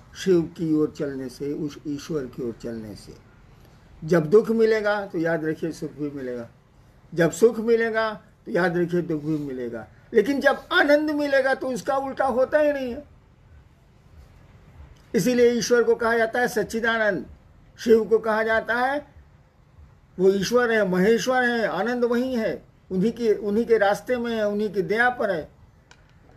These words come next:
तो आओ चलें शिव की ओर, किसी ने कहा। अरे भैया, जिस दर्द से कहा वो दर्द समझ में आया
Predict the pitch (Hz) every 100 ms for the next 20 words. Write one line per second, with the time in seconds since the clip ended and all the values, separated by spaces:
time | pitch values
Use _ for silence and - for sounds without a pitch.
0 | _ - - - - _ - - - -
1 | - - _ - - - - - - -
2 | - - 175 - 165 175 196 190 180 170
3 | 175 170 170 160 - 170 160 131 165 143
4 | 160 143 123 123 120 110 - - - -
5 | - - - - 359 302 240 285 311 226
6 | 294 285 214 247 302 254 226 294 285 294
7 | 311 294 254 262 277 - 302 285 285 302
8 | 277 277 311 311 285